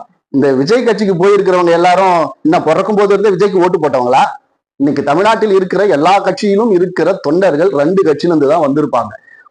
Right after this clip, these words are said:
ஒண்ணு திராவிட முன்னேற்ற கழகம், இன்னொன்று காங்கிரஸ் கட்சி.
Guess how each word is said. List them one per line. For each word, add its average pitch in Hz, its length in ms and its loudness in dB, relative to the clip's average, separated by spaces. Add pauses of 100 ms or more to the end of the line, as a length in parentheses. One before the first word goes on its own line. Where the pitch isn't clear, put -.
ஒண்ணு 170 520 0
திராவிட 190 360 2
முன்னேற்ற 165 380 -2
கழகம், 135 480 -2
இன்னொன்று 175 380 0
காங்கிரஸ் 165 440 -2
கட்சி. 113 300 -6